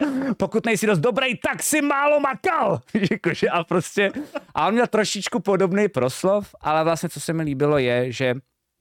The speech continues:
na to, aby vypadal během streamu takhle jako v klidu a uvolněně, a tak,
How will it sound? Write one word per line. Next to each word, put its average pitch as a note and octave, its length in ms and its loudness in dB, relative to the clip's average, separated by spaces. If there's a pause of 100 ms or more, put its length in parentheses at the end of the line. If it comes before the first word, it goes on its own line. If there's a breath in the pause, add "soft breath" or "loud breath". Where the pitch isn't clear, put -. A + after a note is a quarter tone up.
(800)
na B2+ 160 -2
to, - 180 -2
aby C#3+ 160 0
vypadal C#3+ 480 0
během C#3 280 -4
streamu C3+ 540 -6 (380 soft breath)
takhle B2+ 300 -6
jako B2+ 640 -2
v - 100 -20
klidu D#3 480 -6
a B2 100 -2
uvolněně, G2+ 760 -4 (460 soft breath)
a G#2 580 0 (140)
tak, A#2+ 120 -8